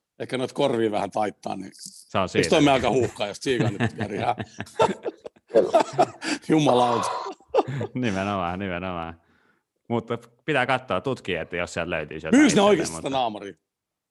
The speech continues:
Speaker 2: Myy, myy. Se löytyy sieltä. Ehkä jossain vaiheessa tulossa arvon-,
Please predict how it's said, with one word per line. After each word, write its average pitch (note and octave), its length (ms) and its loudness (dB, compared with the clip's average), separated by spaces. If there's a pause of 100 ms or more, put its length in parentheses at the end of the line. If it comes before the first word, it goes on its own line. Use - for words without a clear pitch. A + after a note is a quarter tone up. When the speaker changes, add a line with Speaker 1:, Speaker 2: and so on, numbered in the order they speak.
(160)
Speaker 2:
Myy, E3+ 200 -2
myy. C3+ 380 -4 (540)
Se C3+ 160 -4
löytyy F2 360 -2
sieltä. E2+ 240 -4 (1000)
Ehkä B2 500 0
jossain B2+ 380 -2
vaiheessa G#2+ 340 -2
tulossa G#2 380 -6
arvon-, G2+ 520 -4